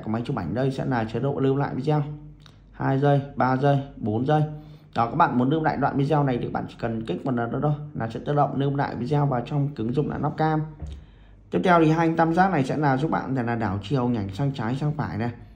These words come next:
cũng như là đảo chiều lên trên xuống dưới này. Đó, khi cam các bạn quay ở một nơi mà nó bị ngược chiều hình ảnh thì các bạn sẽ dùng chất năng là đảo chiều.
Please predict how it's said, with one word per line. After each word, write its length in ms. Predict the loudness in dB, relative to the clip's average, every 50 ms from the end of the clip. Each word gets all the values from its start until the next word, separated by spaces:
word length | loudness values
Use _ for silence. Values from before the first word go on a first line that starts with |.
| -14 -6
cũng 80 | -2 0
như 60 | 0
là 60 | 0
đảo 180 | 0 0 -2 -2 -4
chiều 260 | -2 -2 0 0 0
lên 220 | 0 0 0 2 4
trên 220 | 4 4 4 2
xuống 220 | 0 0 -2 -2 0
dưới 180 | 0 0 2
này. 120 | 2 0 -2 -4 -6 -14 -20 -20 -20 -20 -20 -20 -20 -16 -8
Đó, 260 | -2 0 2 2 2 2
khi 80 | 0 2
cam 220 | 4 4 4 4
các 100 | 2 2
bạn 180 | 2 2 2 2 4
quay 220 | 4 4 6 6
ở 100 | 2 2
một 200 | 2 2 0 0 2
nơi 340 | 2 4 4 6 6 4
mà 260 | 4 2 2 2 0 0
nó 100 | 0 0
bị 120 | 0 -2
ngược 220 | 0 2 0 0 0
chiều 200 | 0 -2 0 0
hình 120 | 0 0 -2
ảnh 140 | -2 -4 -4
thì 60 | -6
các 60 | -4 -2
bạn 160 | -2 -2 -2
sẽ 140 | -4 -4 -4
dùng 220 | -2 -2 -2 -2
chất 100 | 0 0
năng 140 | -2 0 0
là 60 | 0
đảo 180 | -2 -2 -4 -6
chiều. 260 | -4 0 2 2 2